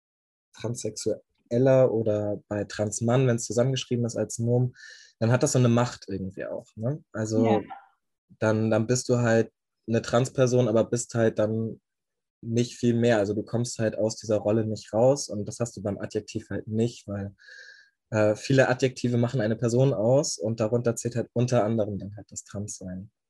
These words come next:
Speaker 2: Ja.
Speaker 1: Vielleicht wär's auch einfach gut, erstmal Trans so als solches zu, zu definieren. Und Trans ist ja aus dem Lateinischen und heißt eigentlich nur jenseits. Und in diesem Falle jenseits der Zweigeschlechtlichkeit. Und,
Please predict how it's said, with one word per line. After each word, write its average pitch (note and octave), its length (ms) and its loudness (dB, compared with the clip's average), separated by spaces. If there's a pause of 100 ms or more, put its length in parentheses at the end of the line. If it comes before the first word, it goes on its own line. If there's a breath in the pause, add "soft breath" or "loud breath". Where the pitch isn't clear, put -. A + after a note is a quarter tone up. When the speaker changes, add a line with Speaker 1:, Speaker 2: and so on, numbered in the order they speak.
(400)
Speaker 2:
Ja. A3+ 240 0 (480)
Speaker 1:
Vielleicht A2+ 420 -2
wär's A#2 160 0
auch A#2 120 -4
einfach A2+ 280 -8
gut, - 220 -4
erstmal G#2 380 -2 (120)
Trans A2+ 440 -4
so G#2+ 200 0
als - 220 -10
solches B2+ 360 -2
zu, C3+ 360 -2 (720)
zu - 140 -6
definieren. C3+ 800 0 (800 loud breath)
Und G#2+ 160 -2
Trans B2 600 2
ist A#2+ 260 2
ja A#2 180 6
aus A2+ 120 4
dem A#2 100 2
Lateinischen C3 760 2
und A#2 160 2
heißt A#2 240 0
eigentlich G#2 500 -2
nur G2+ 240 0 (120)
jenseits. F#2+ 840 -4
Und G2+ 320 -6
in G#2 100 -4
diesem A2+ 200 -2
Falle A2+ 240 2
jenseits G#2+ 680 2
der G2 180 -2
Zweigeschlechtlichkeit. B2 1300 -2 (240)
Und, G2+ 540 0